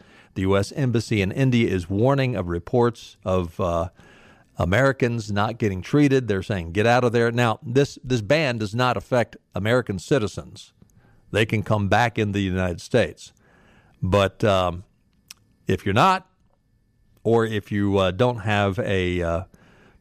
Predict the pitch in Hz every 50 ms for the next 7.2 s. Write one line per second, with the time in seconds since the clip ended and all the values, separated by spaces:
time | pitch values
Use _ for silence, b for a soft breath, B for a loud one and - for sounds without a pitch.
0 | _ - - 151 139 127 117 104 98 - - 113 101 101 131 143 151 113 117 101
1 | 92 92 110 - - - _ _ - - - 110 90 82 78 80 98 - - -
2 | - - - - 98 92 - 101 104 107 110 113 - 98 90 - 98 95 104 104
3 | - 110 95 90 - 127 120 117 101 98 - 117 - - - 98 107 107 107 107
4 | 95 92 98 92 90 90 85 90 87 90 87 85 80 - - 180 170 117 B B
5 | B B B B 160 190 247 262 - 147 - - 156 185 254 311 302 247 185 151
6 | 156 180 175 147 131 131 123 135 160 196 180 - 139 131 147 180 214 - - 127
7 | 107 98 104 107